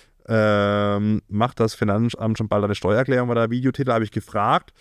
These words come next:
würdest du dir die, äh, Einkommensteuererklärung vom Finanzamt machen lassen?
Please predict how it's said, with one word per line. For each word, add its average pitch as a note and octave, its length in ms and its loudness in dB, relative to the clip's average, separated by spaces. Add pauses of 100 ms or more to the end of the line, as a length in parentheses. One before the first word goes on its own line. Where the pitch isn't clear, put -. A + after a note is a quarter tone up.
(340)
würdest C3 420 2
du F3+ 100 0
dir E3+ 220 2
die, A#2+ 180 2
äh, A2+ 400 -2
Einkommensteuererklärung A#2+ 1120 0
vom A2 120 -4
Finanzamt G#2 680 -2
machen G2+ 300 0
lassen? A#2 600 0